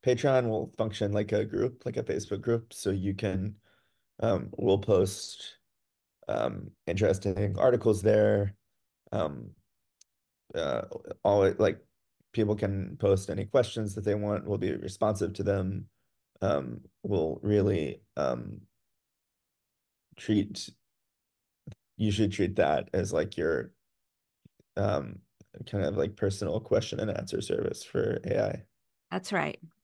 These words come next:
Speaker 2: Your personal mentoring community.
Speaker 1: Yep.
Speaker 2: Okay. Well, are we good?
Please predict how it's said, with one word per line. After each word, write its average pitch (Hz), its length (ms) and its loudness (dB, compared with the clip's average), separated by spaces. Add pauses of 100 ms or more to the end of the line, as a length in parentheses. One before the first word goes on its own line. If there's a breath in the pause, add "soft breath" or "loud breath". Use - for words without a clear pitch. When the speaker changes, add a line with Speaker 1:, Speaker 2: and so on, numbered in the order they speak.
(180)
Speaker 2:
Your 196 220 -6
personal 208 500 -2
mentoring 202 540 2
community. 170 540 -2 (680 soft breath)
Speaker 1:
Yep. - 160 -12 (1000)
Speaker 2:
Okay. 247 340 2 (240)
Well, 240 320 2 (760)
are 208 80 -2
we 202 80 2
good? 233 220 2